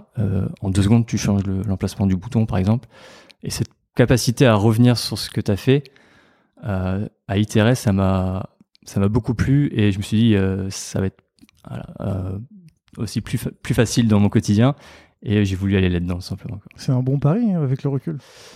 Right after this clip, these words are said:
Speaker 1: Je pense, ouais. Euh, ouais, c'est un bon pari. Euh, j'ai été inspiré par d'autres personnes, euh, de l'école qui avaient fait, euh, cette filière et qui avaient fait des stages. Euh,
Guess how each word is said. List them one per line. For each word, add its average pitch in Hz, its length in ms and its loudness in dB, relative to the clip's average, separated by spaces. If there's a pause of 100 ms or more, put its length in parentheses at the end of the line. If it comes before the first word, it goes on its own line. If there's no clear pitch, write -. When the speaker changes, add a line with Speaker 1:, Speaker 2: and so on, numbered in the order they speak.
(340)
Speaker 1:
Je - 120 -14
pense, 175 320 2
ouais. 104 200 2 (200)
Euh, 123 380 6 (560)
ouais, 127 260 2
c'est 143 140 -2
un 107 80 2
bon 123 120 -2
pari. 123 400 0
Euh, 104 320 0
j'ai 107 100 0
été 127 120 0
inspiré 131 360 0
par 104 200 0
d'autres 113 200 -4
personnes, 120 460 0
euh, 98 760 0
de 98 100 0
l'école 107 360 2
qui - 120 -4
avaient 98 220 0
fait, 107 260 -2
euh, 95 500 -2
cette - 220 -6
filière 110 360 2
et 104 60 0
qui 104 120 -2
avaient 98 80 -2
fait 98 100 -4
des 95 100 -2
stages. 110 460 0 (760)
Euh, 92 680 -4